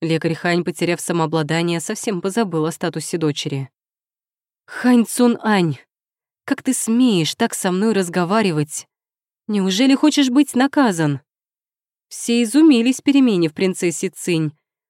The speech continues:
Никто не ожидал, что она сошлется на свое положение в разговоре с отцом. Эта девушка по-настоящему умела удивлять. Улыбка Лун Фэйе стала еще шире. Оторопев, Хань Цун Ань,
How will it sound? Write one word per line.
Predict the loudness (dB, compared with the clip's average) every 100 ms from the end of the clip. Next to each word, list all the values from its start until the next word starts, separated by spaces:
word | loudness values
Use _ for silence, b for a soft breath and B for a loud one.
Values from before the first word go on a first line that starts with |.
| _ _ -8
Никто | -8 -4 0
не | 2
ожидал, | 2 0 0 0 0
что | -2 -2 -2
она | 0 -2
сошлется | -4 -6 -4 -4 -4 -4
на | -4
свое | -4 -2 0
положение | 0 -2 0 -2 -2 -2 -4
в |
разговоре | -4 -4 -4 -4 -6
с | -6 -8
отцом. | -8 -4 -2 0 -2 -8 _ _ _ _ _ -2
Эта | 0 2
девушка | 2 0 0 -2
по-настоящему | 0 2 2 2 2 2 0 -2 2 2
умела | 2 2 0 2
удивлять. | 0 0 -2 -2 -4 -8 -16 _ _ _ _ _ _ -4
Улыбка | 0 0 0 0
Лун | 4 4
Фэйе | 2 0 0 -2
стала | -4 -4 -2
еще | 0 -2 -2 -2 -4
шире. | -2 -4 -2 -2 -6 _ _ _ _ _ -6
Оторопев, | -2 2 2 2 -2 -2 -8 _ -4
Хань | 2 4
Цун | 2 2 0 0
Ань, | 0 0 -2